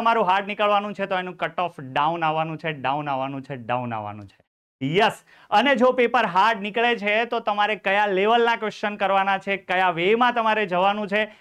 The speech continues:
એના માટે તમારી પાસે એક રૂટ મેપ હોવો જરૂરી છે. અને એના માટે તમને ખ્યાલ પણ છે કે આપણે તલાટી પેપર, મતલબ મોક ટેસ્ટ, પંદર પગલા તલાટીના શિક્ષકો, પહેલા માધ્યમિક શિક્ષકના પંદર પગલા, આ બધી જ સિરીઝ પૂરી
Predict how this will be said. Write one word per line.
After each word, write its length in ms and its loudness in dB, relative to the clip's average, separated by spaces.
એના 140 2
માટે 260 0
તમારી 260 0
પાસે 220 0
એક 100 -6
રૂટ 340 0
મેપ 280 -2
હોવો 260 2
જરૂરી 400 -2
છે. 100 0
અને 100 0
એના 180 2
માટે 240 0
તમને 320 -6
ખ્યાલ 480 4
પણ 260 0
છે 220 0
કે 140 -2
આપણે 240 0
તલાટી 420 0
પેપર, 500 0
મતલબ 340 -2
મોક 200 2
ટેસ્ટ, 320 0
પંદર 360 2
પગલા 280 0
તલાટીના 540 2
શિક્ષકો, 500 2
પહેલા 180 4
માધ્યમિક 640 2
શિક્ષકના 480 -2
પંદર 260 0
પગલા, 200 0
આ 100 -10
બધી 300 2
જ 100 -10
સિરીઝ 320 -4
પૂરી 240 -4